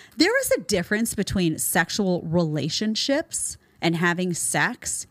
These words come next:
and what you people are doing. Okay? What you're doing is nasty, disgusting, high-level promiscuity.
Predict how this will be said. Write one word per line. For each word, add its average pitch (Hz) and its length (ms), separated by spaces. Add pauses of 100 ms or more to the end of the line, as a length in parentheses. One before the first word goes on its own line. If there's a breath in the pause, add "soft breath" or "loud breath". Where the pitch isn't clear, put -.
(200)
and 190 240
what 160 200
you 156 220
people 170 400
are 151 120
doing. 127 480 (600)
Okay? 160 460
What 175 180
you're 262 240
doing 208 680 (120)
is 160 180
nasty, 196 560
disgusting, 190 800
high-level 190 760
promiscuity. 165 920